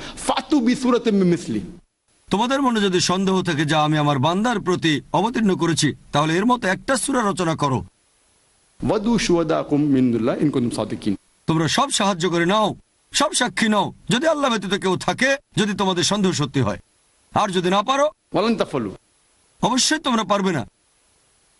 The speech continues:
Speaker 2: তাহলে দোজখের আগুনের জন্য প্রস্তুত থাকো, যারা অসৎ হবে মানুষ ও পাথর। চ্যালেঞ্জ করা হয়েছে, "কোরআনের মতো করে একটা বই লেখো।"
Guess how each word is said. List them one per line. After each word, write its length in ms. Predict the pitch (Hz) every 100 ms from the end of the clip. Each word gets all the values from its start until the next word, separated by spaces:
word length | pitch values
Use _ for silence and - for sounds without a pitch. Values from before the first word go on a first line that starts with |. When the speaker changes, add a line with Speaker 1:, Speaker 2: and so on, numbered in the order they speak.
| _ _ _ _ _
Speaker 2:
তাহলে 240 | - 196 180
দোজখের 380 | 170 190 202 208
আগুনের 280 | 170 175
জন্য 180 | 156 160
প্রস্তুত 340 | 135 165 240 -
থাকো, 200 | 233 202
যারা 180 | 175
অসৎ 180 | 151 151
হবে 140 | 139 135
মানুষ 300 | 135 156 -
ও 40 |
পাথর। 280 | 123 107 95 - _ _ _
চ্যালেঞ্জ 360 | 190 226 302
করা 240 | 311 254 226
হয়েছে, 320 | 202 196 185
"কোরআনের 340 | - 185 175
মতো 220 | 170 160 160
করে 160 | 160
একটা 360 | 165 208 - 277
বই 200 | 202 185
লেখো।" 400 | 160 131 139